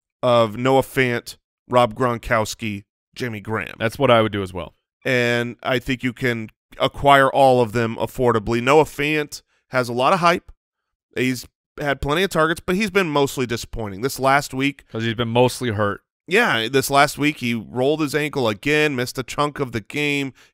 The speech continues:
Speaker 1: came back in and was limited. Um, I, I, I think that you could very easily find Noah Fant after waivers went through probably this morning as you're, as you're listening to this, that someone dropped Noah Fant.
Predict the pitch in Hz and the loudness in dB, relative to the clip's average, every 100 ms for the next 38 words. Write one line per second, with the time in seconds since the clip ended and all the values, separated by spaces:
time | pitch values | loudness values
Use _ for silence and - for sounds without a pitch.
0 | - 147 147 139 135 135 139 135 131 113 | -6 -4 -2 0 -2 -2 -4 -2 -4 -6
1 | 98 107 139 151 147 147 143 127 _ _ | -8 -4 0 0 2 2 0 -4 _ _
2 | _ - 127 123 123 131 135 139 104 156 | _ 0 2 4 2 -2 -6 -6 -2 0
3 | 160 _ _ _ - 190 269 233 156 151 | 0 _ _ _ -2 0 0 -6 -6 2
4 | 151 151 170 151 117 147 143 131 170 185 | 2 2 -4 -4 0 2 4 0 -4 -6
5 | 131 123 123 135 131 120 123 117 - 139 | -2 -2 -2 -2 -2 0 -2 -2 -4 -4
6 | 135 117 - _ _ _ - 123 127 117 | -4 -6 -14 _ _ _ -4 -2 -2 0
7 | 131 131 123 110 - 123 127 - - 135 | 2 2 0 -4 -10 -6 -6 -6 -2 2
8 | 120 110 - 117 107 104 131 147 110 113 | 2 0 0 2 2 -2 0 0 0 -2
9 | 107 113 - 113 113 113 160 127 110 123 | -4 -4 -4 -4 -4 -4 -4 -4 -4 -6
10 | - _ - 156 190 190 165 120 147 180 | -8 _ -6 -4 0 0 -2 2 4 4
11 | 117 110 101 107 95 | 0 -4 -4 -6 -10